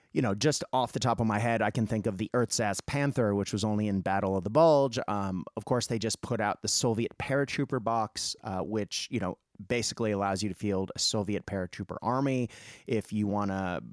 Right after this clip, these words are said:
buy a bunch of those and then do a little bit of converting to add some variety. I mean, you got a whole army in just that ten-man box.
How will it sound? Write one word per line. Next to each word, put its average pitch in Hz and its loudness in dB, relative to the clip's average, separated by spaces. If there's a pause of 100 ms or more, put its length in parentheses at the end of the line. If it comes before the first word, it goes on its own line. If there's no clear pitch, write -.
(140)
buy 104 0
a 101 -2
bunch 98 -4
of 95 -10
those 95 0
and 92 -4
then 90 -6 (300)
do 123 2
a - 4
little 127 2
bit 117 -2
of 110 -2
converting 165 4
to - 0
add 110 -2
some 104 -2
variety. 113 2
I - -4
mean, 98 0
you 113 0
got 110 4
a 95 0
whole 110 0
army 107 2
in 92 -2
just 104 -4
that 87 -6
ten-man 90 -4
box. 95 -2